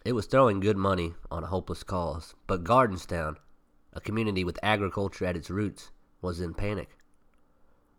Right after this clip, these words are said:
The three hundred acres of bottom ground lay next to the Missouri River, south of town and just north of the village of Lisbon.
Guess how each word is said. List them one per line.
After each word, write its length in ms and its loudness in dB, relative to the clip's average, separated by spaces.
The 60 -2
three 220 6
hundred 240 4
acres 300 2
of 100 -2
bottom 320 6
ground 320 4
lay 140 0
next 240 -2
to 80 -4
the 80 -2
Missouri 340 0
River, 380 0
south 300 0
of 100 -2
town 320 0
and 100 -6
just 220 -4
north 260 -2
of 80 -14
the 80 -6
village 320 -2
of 100 -8
Lisbon. 500 -4